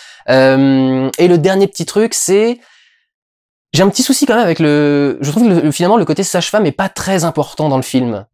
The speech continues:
pour donner son titre carrément. Euh, c'est, c'est aussi le jeu de mots en retirant le trait d'union qui définit le personnage de, de Claire qui est une femme sage,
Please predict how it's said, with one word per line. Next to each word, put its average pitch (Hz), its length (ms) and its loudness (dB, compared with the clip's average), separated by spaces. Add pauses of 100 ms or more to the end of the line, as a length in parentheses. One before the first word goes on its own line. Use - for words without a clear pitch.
pour 139 140 0
donner 139 240 2
son 135 160 -2
titre - 380 -6
carrément. 127 540 0
Euh, 113 420 -2
c'est, 127 180 -4
c'est 127 120 0
aussi 139 160 2
le 156 80 2
jeu 143 140 2
de 143 40 2
mots 151 200 2
en 117 40 -2
retirant 120 320 -4
le 117 220 -4
trait - 160 -8
d'union 120 260 -2
qui 101 280 -6
définit 120 500 -2
le 120 80 0
personnage 113 460 -4
de, 104 180 -4
de 98 140 -8
Claire 127 260 -6
qui - 80 -8
est 107 140 -6
une 101 180 -8
femme 107 320 -2
sage, 156 560 -2